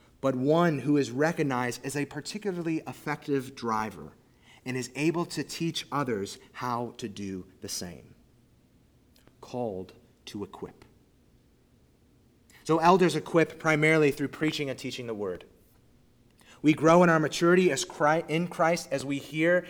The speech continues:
and heed God's word. Jesus' high priestly prayer, John chapter seventeen,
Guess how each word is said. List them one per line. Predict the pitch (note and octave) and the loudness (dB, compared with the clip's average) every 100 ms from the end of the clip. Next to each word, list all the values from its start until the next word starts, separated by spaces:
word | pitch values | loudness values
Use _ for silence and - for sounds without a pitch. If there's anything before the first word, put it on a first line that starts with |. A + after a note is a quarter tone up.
| - | -10
and | C#3 A#2+ | -10 -10
heed | - D#3+ B2+ G#2 - - | -8 -6 -6 -8 -14 -8
God's | C3+ B2+ C3 A#2+ | 0 2 2 -2
word. | B2 A2 F2+ - - | -4 -4 -6 -14 -12
Jesus' | - E3 D#3 D#3 - | -6 -6 -4 -6 -4
high | D3 | -4
priestly | C#3+ D3 C#3+ C#3+ | -4 -6 -4 -4
prayer, | - C3 A2 | -2 -2 -2
John | G#2+ A#2+ A#2+ | -4 -4 -4
chapter | - B2+ C3 | -6 -8 -8
seventeen, | - B2 B2 A#2 A2+ F#2 | -6 -6 -6 -8 -10 -10